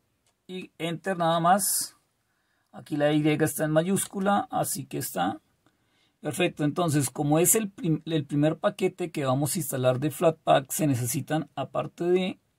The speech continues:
aparte de O B S Studio, se necesitan todas estas aplicaciones. Es decir, por aquí al final está O B S Studio,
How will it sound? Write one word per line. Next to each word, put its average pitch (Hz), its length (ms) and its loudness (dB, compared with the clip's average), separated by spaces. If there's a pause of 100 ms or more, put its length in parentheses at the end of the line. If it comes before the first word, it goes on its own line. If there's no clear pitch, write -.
aparte 139 640 -4
de 170 160 2
O 147 120 4
B 160 200 4
S 160 180 2
Studio, 170 560 2 (480)
se - 200 -8
necesitan 143 640 0
todas 151 320 2
estas 147 300 -2
aplicaciones. 196 1000 0 (140)
Es - 60 -14
decir, 151 300 -4
por 135 180 -6
aquí 127 220 -2
al 143 80 -2
final 165 260 4
está 160 440 0
O 165 160 0
B 165 160 4
S 160 180 2
Studio, 165 500 0